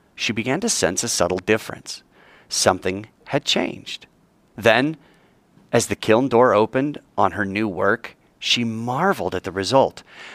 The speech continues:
Without knowing it, she had been absorbing a new way of doing things. Her eyes had gained an aesthetic sense for distinguishing excellent work from merely acceptable work. Thanks to her time with Masaki Shibata,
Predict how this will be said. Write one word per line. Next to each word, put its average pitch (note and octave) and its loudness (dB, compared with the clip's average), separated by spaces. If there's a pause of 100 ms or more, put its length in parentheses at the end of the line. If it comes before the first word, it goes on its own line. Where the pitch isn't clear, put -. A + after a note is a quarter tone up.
(100)
Without E3 6
knowing C3 4
it, A#2 0
she B2 2
had F3 2
been F3+ 4
absorbing A#2+ 2
a C3+ 2
new A2+ 0
way G2+ 4
of C3+ 2
doing C4 2
things. - -14 (300)
Her D#3 6
eyes A#2+ 6
had G3 2
gained B2+ 4
an D3+ 4
aesthetic A2 2
sense G2 -2
for B2+ -4
distinguishing B2 0
excellent F#2+ 0
work G2+ -2
from A3+ 0
merely A2 4
acceptable B2 0
work. - -12 (420)
Thanks D3 4
to G3 4
her G#3 6
time C#3 4
with C#3 2
Masaki C3 2
Shibata, G#2 2